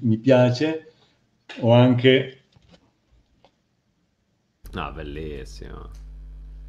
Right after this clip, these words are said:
Speaker 2: Bellissimo.
Speaker 1: Eh, quindi non c'è una storia particolare se non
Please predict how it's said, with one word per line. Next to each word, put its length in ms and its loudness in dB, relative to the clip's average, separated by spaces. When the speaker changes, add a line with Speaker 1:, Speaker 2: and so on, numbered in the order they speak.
Speaker 2:
Bellissimo. 720 -14
Speaker 1:
Eh, 680 -6
quindi 240 6
non 160 4
c'è 100 4
una 120 6
storia 220 4
particolare 640 4
se 160 2
non 460 6